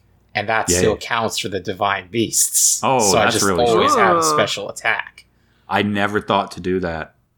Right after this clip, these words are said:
Speaker 3: That's c-, creative, because a few of them are a little bit tight.
Speaker 2: I, I actually like the Divine Beast sections much more than most people, and I played that particular one.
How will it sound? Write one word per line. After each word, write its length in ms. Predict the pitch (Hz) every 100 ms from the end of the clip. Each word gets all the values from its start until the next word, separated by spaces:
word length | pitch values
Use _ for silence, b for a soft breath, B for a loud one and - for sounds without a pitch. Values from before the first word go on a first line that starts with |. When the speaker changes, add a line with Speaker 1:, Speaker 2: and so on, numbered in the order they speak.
| -
Speaker 3:
That's 360 | - - - -
c-, 80 | - _
creative, 840 | - 190 190 220 254 170 143 143 -
because 240 | 180 180
a 80 | 185
few 280 | - 302 370
of 80 | 277
them 140 | 240
are 100 | 190
a 60 | 165
little 200 | 190 196
bit 180 | 175 -
tight. 380 | - 143 120 - _ _ - - _ _ _
Speaker 2:
I, 180 | 131 170
I 200 | 143 185
actually 460 | 220 214 208 147 127
like 260 | 117 113
the 120 | - 101
Divine 420 | 98 104 101 92
Beast 280 | 92 92 -
sections 500 | 95 - 92 87 98
much 240 | 95 -
more 240 | 92 90
than 140 | 92 87
most 320 | 85 87 -
people, 460 | 98 95 110 110 -
and 140 | 92
I 100 | 92 95
played 360 | 107 98 92
that 160 | 95 95
particular 460 | 90 95 - 92
one. 260 | 87 87